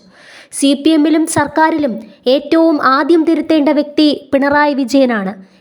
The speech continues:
എന്നാൽ അദ്ദേഹം അതിന് തയ്യാറല്ലെന്നാണ് തുടർച്ചയായി പ്രഖ്യാപിക്കുന്നത്. വൻ തോൽവിയുടെ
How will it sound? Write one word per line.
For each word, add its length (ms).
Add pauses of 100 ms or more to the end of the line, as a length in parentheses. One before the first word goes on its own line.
എന്നാൽ 280 (120)
അദ്ദേഹം 420 (120)
അതിന് 340
തയ്യാറല്ലെന്നാണ് 880 (300)
തുടർച്ചയായി 680
പ്രഖ്യാപിക്കുന്നത്. 800 (680)
വൻ 140 (160)
തോൽവിയുടെ 480